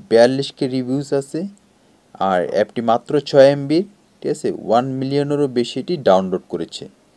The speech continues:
ঠিক আছে? সুতরাং বুঝতেই পারছেন এটি অত্যন্ত গুরুত্বপূর্ণ একটি apps। এখানে ইনস্টলের মধ্যে touch করবেন। অ্যাপটি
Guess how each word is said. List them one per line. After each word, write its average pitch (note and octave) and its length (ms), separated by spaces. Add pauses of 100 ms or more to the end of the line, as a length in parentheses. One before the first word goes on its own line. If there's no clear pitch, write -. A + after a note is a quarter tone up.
(300)
ঠিক - 120
আছে? C#3+ 240 (440)
সুতরাং A#2+ 440
বুঝতেই B2+ 300
পারছেন C3 320
এটি A2+ 160
অত্যন্ত A2+ 400
গুরুত্বপূর্ণ C#3+ 1040 (140)
একটি G2+ 420
apps। G#2+ 340 (720)
এখানে A#2 320
ইনস্টলের A#2 420
মধ্যে C#3 260 (280)
touch G2 220
করবেন। E2+ 300 (4000)
অ্যাপটি A#2+ 440